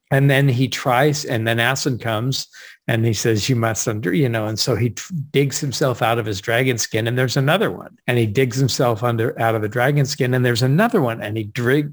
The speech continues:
digs himself out of the dragon skin. And then finally Asen says,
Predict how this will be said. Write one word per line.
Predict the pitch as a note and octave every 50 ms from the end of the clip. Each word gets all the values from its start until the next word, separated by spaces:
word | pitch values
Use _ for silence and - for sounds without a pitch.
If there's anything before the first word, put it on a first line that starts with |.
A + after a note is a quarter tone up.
| -
digs | - C3+ B2 A#2 -
himself | F3 C#3 - C3+ A2+ G#2
out | A2+ A2 A2
of | G#2+
the | G#2+
dragon | G#2+ C#3 D3 F3+ G3 F3+ E3 C#3+
skin. | D3 - - B2+ A#2+ A#2+ - _ _ - _ - - - -
And | C#3 D3
then | C#3+ B2+
finally | A2 - C#3 C#3 C3+ B2 B2+ B2+
Asen | A#2+ C3 C3 - - C3+ A#2+
says, | - - A#2 G#2+ G#2+ -